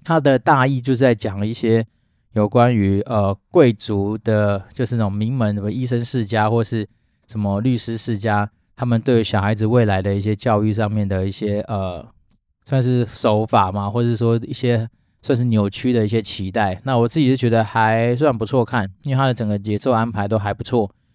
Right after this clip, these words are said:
至少，哦，我没有看到睡着啦，那我觉得还蛮好看的。那当然它从中也引发蛮多我自己对于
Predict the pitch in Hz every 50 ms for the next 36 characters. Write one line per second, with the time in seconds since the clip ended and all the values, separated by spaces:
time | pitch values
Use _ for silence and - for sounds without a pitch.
0 | _ _ _ - 143 123 123 107 101 98 98 95 95 - 110 104 101 92 98 107
1 | 104 110 123 117 104 - 120 113 113 113 120 107 98 - 95 82 95 101 98 107
2 | 120 110 101 - - 107 104 104 107 104 104 98 95 - - 107 95 92 95 95
3 | 117 127 - - _ _ _ _ _ - 160 156 147 143 156 151 - 127 120 120
4 | 117 127 127 127 120 107 101 98 98 - - _ - 110 101 101 113 123 123 123
5 | 113 107 107 107 117 113 107 104 98 - - 120 107 101 127 120 110 104 104 101